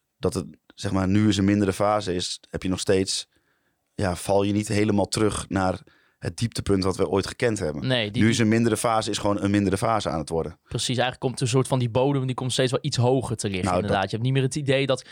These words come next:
Speaker 2: dat, het, dat er een complete ineenstorting is, wat je ook wel eens eerder dit seizoen zag
Speaker 1: Nee,
Speaker 2: in
Speaker 1: maar ja, dan is de,
Speaker 2: wedstrijden.
Speaker 1: de goal daar wel weer een heel slecht voorbeeld
Speaker 2: Ja,
Speaker 1: van.
Speaker 2: ja, ja, sneu. <laughs> Ja.
Speaker 1: <laughs>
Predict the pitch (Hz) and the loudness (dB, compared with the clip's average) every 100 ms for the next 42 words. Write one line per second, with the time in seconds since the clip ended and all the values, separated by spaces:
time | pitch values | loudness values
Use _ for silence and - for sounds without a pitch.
0 | - - 120 131 135 - - 135 131 135 | -14 -6 -6 -4 -8 -10 -8 -6 -6 -6
1 | 135 139 151 147 143 - 175 - 151 180 | -6 -4 -2 -2 -2 -2 -2 -2 -4 -2
2 | 165 - 135 139 135 127 135 120 131 139 | -2 -2 -2 -2 -4 -2 0 2 0 2
3 | 127 - 147 117 107 107 107 107 101 127 | 0 0 0 2 0 0 -2 0 0 2
4 | 127 117 113 120 117 117 117 127 110 98 | 2 2 4 4 4 2 2 0 0 -4
5 | - 113 123 131 156 143 127 113 110 110 | -4 0 2 4 6 4 4 4 4 2
6 | 110 104 101 104 98 110 104 95 127 127 | 4 2 2 2 2 2 2 0 -2 -4
7 | 110 101 - _ - 113 101 - 127 120 | -2 -2 -4 _ -6 -4 -2 -2 2 2
8 | 147 - 214 - 220 190 165 - - | 2 2 0 2 2 2 -2 0 -2